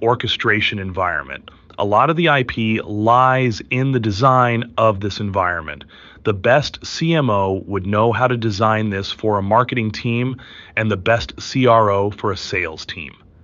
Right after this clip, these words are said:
These designed, packaged up orchestration layers could each be their own company. Remember, the future of enterprise software is bright and the possibilities are endless. It's an exciting time to be in this space, and I can't wait to see what businesses will achieve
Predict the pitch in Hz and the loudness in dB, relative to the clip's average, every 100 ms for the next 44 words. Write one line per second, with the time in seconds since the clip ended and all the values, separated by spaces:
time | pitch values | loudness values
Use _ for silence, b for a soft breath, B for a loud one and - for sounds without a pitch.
0 | _ - B B B B - 131 113 120 | _ -20 B B B B -2 0 2 0
1 | 110 117 123 123 120 - - 127 131 131 | 2 2 2 0 -4 -4 -2 -2 -2 -4
2 | 110 - 117 110 - 113 110 104 - 113 | -4 0 0 0 0 -2 -2 -4 -2 0
3 | - 110 110 117 117 - B B - 117 | 0 -2 -2 0 -2 -4 B B -6 -6
4 | 123 131 - 113 110 110 98 - 101 101 | -2 -4 -4 -4 -2 0 -2 -2 -4 -4
5 | 98 101 92 - - - - - B B | -6 -8 -8 -14 -18 -20 -20 -20 B B
6 | - 120 127 110 90 104 - - 160 202 | -4 2 2 2 -2 -4 -8 -6 0 2
7 | - 104 98 101 123 117 - 107 98 123 | 2 0 -2 -2 -2 0 0 -2 0 2
8 | 113 110 101 92 90 - 113 110 90 - | 2 2 -6 -6 -6 0 4 4 2 -6
9 | B B - 110 - 135 131 120 123 127 | B B -8 -8 0 0 0 0 0 2
10 | 104 101 95 104 113 78 - - - B | 0 -2 -2 -2 -2 -6 -12 -16 -18 B
11 | B B B B 127 - 117 - 139 127 | B B B B -6 -2 -4 -2 0 2
12 | 123 104 139 127 110 95 104 107 95 87 | 0 -2 0 0 0 -2 -4 -4 -4 -6
13 | - 117 113 117 113 123 120 151 143 131 | -6 -2 -2 -2 -2 -2 -2 -2 -2 2
14 | 139 127 107 - 110 104 98 139 135 120 | 0 0 -8 -4 0 0 0 0 0 0
15 | 98 95 95 107 98 98 - 147 104 92 | -4 -6 -6 -4 -4 -2 -2 -2 -2 -6